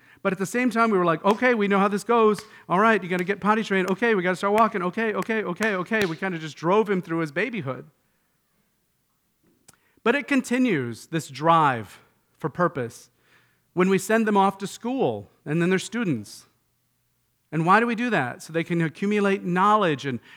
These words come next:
understanding and wisdom and skills with sports. I, I promise now, Harvey, we think he might be a, a really special gymnast. We're like, "Maybe he's got that,"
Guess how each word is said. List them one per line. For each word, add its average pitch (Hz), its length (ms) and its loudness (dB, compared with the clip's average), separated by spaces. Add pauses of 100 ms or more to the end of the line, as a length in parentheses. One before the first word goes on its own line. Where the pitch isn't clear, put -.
(120)
understanding 196 720 0
and 127 160 -4
wisdom 190 400 0
and 131 100 -4
skills 208 720 2
with 135 160 -4 (260)
sports. 240 640 2
I, 170 180 0
I 175 120 0
promise 202 540 4
now, 180 220 4
Harvey, 180 300 4
we 180 160 0
think 196 220 -2
he 196 120 -8
might 190 280 0
be 202 160 -2
a, 175 200 4
a 165 140 2
really 220 340 0
special 208 400 -4
gymnast. 180 560 0
We're 156 100 -8
like, 160 200 -2
"Maybe 233 320 0
he's 202 140 -6
got 226 280 -4
that," 220 340 -4